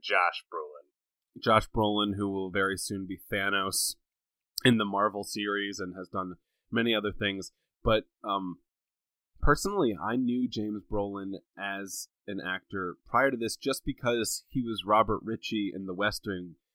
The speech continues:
Speaker 2: one of my favorite T V show, and, uh, he plays, uh, a Republican who gets his butt beat down by, uh,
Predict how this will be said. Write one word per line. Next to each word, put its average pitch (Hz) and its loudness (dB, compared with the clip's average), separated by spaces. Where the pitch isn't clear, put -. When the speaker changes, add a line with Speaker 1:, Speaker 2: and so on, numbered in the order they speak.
Speaker 2:
one 98 -2
of 98 -10
my 98 -2
favorite 95 2
T 95 -2
V 98 -2
show, 85 0
and, 92 -4
uh, 85 -2
he 104 -6
plays, 95 -2
uh, 80 -2
a 101 -2
Republican 92 2
who 95 -6
gets 87 -6
his 92 -2
butt 101 2
beat 98 -4
down 87 -6
by, 85 -4
uh, 82 -8